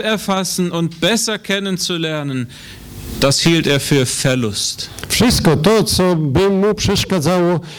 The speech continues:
Speaker 2: Pana Jezusa lepiej pojąć, lepiej poznać,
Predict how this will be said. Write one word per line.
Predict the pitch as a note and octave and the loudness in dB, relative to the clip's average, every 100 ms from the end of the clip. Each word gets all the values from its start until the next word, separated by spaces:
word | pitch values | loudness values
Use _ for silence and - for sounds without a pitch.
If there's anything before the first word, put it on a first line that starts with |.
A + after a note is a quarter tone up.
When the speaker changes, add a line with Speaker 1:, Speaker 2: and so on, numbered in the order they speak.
| - - | -6 2
Speaker 2:
Pana | E3 G3+ | 4 6
Jezusa | G#3+ G3 A3 - G3 | 4 4 2 2 0
lepiej | D#3+ D3+ G#3 A3+ A#3 A3 | 2 2 0 2 0 0
pojąć, | G3 F3 D3 B2+ A#2+ E3+ D3+ C3+ D#3 | 2 2 2 0 -2 0 0 2 2
lepiej | G3+ A#3 A#3 | 0 0 0
poznać, | A3+ F#3+ C#3+ D#3+ D#3 D3+ | 0 2 2 2 0 -2